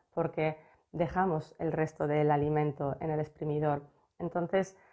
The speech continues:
a ver, no es un alimento malísimo. Si un día, eh, quieres tomarte un zumo porque te encanta el zumo de naranja, tómatelo con toda tranquilidad, pero que lo habitual sea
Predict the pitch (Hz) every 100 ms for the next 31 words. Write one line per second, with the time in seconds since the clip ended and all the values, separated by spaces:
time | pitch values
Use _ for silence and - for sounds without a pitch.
0 | _ - 165 165 175 175 214 208 196 175
1 | 160 139 139 165 175 160 - 170 175 180
2 | 175 185 180 175 170 170 180 175 - 170
3 | 165 160 156 220 240 - 156 143 139 160
4 | 175 185 185 - 175 180 208 208 247 247
5 | - - - _ 196 190 190 202 196 185
6 | 180 - 160 160 156 151 147 143 - _
7 | _ 190 170 160 165 160 165 160 160 175
8 | 185 - 214 262